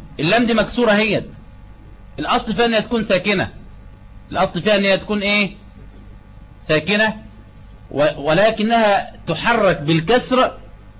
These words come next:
لانها في البداية، لانه لا يبدأ بايه؟ بساكن، لا يبدأ بايه؟ بساكن، ولذلك بت-، بتيجي على الاصل لما، اما يجي ح-، قبلها حرف، مثل قول الله تعالى مثلًا ايه؟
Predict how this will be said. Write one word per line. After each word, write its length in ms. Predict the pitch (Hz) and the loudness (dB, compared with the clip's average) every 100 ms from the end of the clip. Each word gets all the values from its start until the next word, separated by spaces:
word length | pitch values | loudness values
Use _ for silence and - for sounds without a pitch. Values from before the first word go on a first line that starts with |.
| - 143 | -8 2
لانها 440 | 165 185 214 214 | 2 4 2 2
في 120 | - | 0
البداية، 520 | 156 165 220 190 98 - | 0 2 2 2 -2 -4
لانه 240 | 127 170 | 0 2
لا 100 | 175 | 4
يبدأ 280 | 180 202 185 | 4 4 0
بايه؟ 500 | 151 175 196 185 165 - - - - - 127 | 2 2 2 2 -2 -16 -18 -18 -18 -10 -6
بساكن، 420 | 170 247 - - | 2 2 2 -4
لا 120 | 117 | 0
يبدأ 260 | 170 190 185 | 2 4 2
بايه؟ 420 | 165 180 190 - - - - - - - | 2 2 0 -2 -12 -18 -20 -20 -20 -8
بساكن، 440 | 127 196 185 160 - - | -4 2 2 2 -6 -4
ولذلك 380 | 131 143 208 226 | 0 2 2 0
بت-، 320 | 180 - 269 | -2 0 -2
بتيجي 300 | 165 - 247 | -2 -2 0
على 140 | 202 190 | 2 2
الاصل 380 | 233 233 196 | 0 0 0
لما، 300 | 190 180 151 | 0 2 0
اما 140 | 165 202 | 0 2
يجي 140 | 233 | 0
ح-، 200 | 175 156 | 0 0
قبلها 200 | 165 202 | 2 2
حرف، 280 | 175 170 151 - - - - - - - - - - | 4 2 0 -8 -16 -18 -18 -18 -20 -20 -20 -18 -6
مثل 200 | 165 170 | -4 -2
قول 200 | - 220 | 0 2
الله 160 | 214 220 | 2 0
تعالى 280 | 208 220 214 | 2 2 0
مثلًا 280 | 214 196 | -2 -2
ايه؟ 240 | 202 202 | 0 0